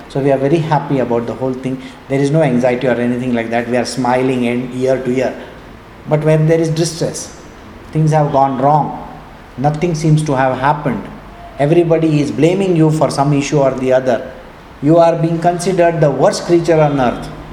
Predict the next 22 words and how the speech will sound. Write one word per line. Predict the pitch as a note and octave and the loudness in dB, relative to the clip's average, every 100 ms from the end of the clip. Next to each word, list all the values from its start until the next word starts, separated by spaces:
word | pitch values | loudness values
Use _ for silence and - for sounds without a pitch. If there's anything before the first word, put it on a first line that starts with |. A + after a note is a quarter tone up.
| - - - - - - | -18 -18 -18 -18 -18 -4
and | F3 G#3+ G#3 | 0 0 2
there | A3 | 2
is | A#3 | 2
distress | G#3+ G#3+ C4+ B3 A#3+ | 0 -2 0 0 0
in | E3+ | 0
your | C#3 | 0
world. | B2 A2+ | 0 0
At | A2+ C#3+ | 0 0
that | D3 F3+ G3+ | 2 2 2
point | G#3+ G#3+ G#3+ | 2 2 2
in | G3+ E3+ | 0 2
time, | D#3+ B2+ A#2+ - - - - | 2 2 0 -4 -10 -6 -2
what | F3+ | 2
does | G#3+ G#3+ | 2 2
a | |
person | G#3 G#3 A3+ G3+ | 2 0 0 -2
feel | E3+ D3 | -2 -2
like? | A#2 G#2+ | -2 -4
He | F3+ | -6
feels | F3+ A3 G3+ | -4 -2 -2
miserable. | F#3 G3+ A#3 C#3+ G2 - - - - - - - | 0 0 0 -2 -4 -10 -16 -20 -20 -20 -20 -8
No, | D#3 F3+ C3 | -2 0 0